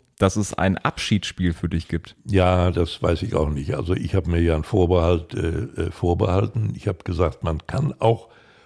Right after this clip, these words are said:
Speaker 2: von einem Abschiedsspiel zurücktreten. Das heißt, es kann ein Newcomer werden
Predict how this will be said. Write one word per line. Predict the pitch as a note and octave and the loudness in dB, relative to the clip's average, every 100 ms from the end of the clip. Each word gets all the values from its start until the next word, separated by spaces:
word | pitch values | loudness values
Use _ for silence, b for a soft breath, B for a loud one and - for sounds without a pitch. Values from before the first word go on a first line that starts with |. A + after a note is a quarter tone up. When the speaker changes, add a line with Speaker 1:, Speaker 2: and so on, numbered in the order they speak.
| _ | _
Speaker 2:
von | - F#2 | -2 -2
einem | - F#2+ F#2 | 0 0 0
Abschiedsspiel | - - - A2+ F2 - G#2+ F#2+ D#3+ | -2 -4 -2 -4 -4 -4 0 0 -2
zurücktreten. | - E2 G#2 - - E2+ D2+ - C2 | -4 0 0 -2 -2 0 -2 -4 -8
Das | - - - | -8 -8 -4
heißt, | E2+ - | -4 -6
es | D3+ F#2 - | -8 -8 -4
kann | - F2 - | -2 -2 -2
ein | G#2 F#2 | -2 -2
Newcomer | F2+ A#2 G#2 F#2 F2 - | 2 2 2 0 -2 -2
werden | D#2 D2+ D#2+ | 0 0 -2